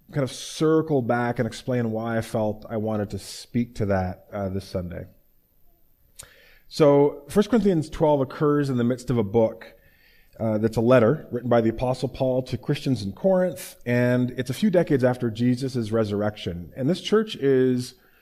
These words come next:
kind of a mash of Jew and Gentile and different social classes and ethnic backgrounds, and they're all believers in Jesus,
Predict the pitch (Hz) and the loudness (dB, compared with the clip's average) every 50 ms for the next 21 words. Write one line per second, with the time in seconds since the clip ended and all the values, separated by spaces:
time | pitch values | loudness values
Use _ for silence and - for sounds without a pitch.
0 | _ _ - 170 180 185 190 156 120 113 113 110 120 127 127 127 131 - - 120 | _ _ 0 0 2 2 2 2 2 2 2 2 2 0 0 0 -2 -4 -4 -4
1 | 120 110 104 104 135 165 170 165 143 123 107 135 135 143 139 143 139 131 135 123 | -4 -4 -2 0 2 4 4 4 4 2 2 2 0 0 0 0 2 2 2 0
2 | 123 139 - 127 - - 156 151 147 - 143 - - - 143 139 131 135 143 - | -2 -4 -6 -6 -6 -2 -2 -2 -2 -2 -6 -6 -4 -4 -4 -2 -2 -6 -8 -6
3 | - 139 139 135 131 120 113 101 113 - 143 147 - 151 - - 143 135 139 139 | -4 -4 -2 -2 -4 -4 -6 -8 -4 -4 -4 -2 -2 -4 -2 0 0 0 0 0
4 | - - 139 139 135 135 135 139 131 120 107 110 120 147 165 151 156 151 151 147 | -4 -4 -2 -2 0 0 -2 -2 -2 -2 -2 0 0 2 2 4 4 4 4 2
5 | 147 139 127 123 117 107 117 123 127 120 123 127 127 - | 2 0 0 0 0 2 2 2 2 2 2 -2 -2 -4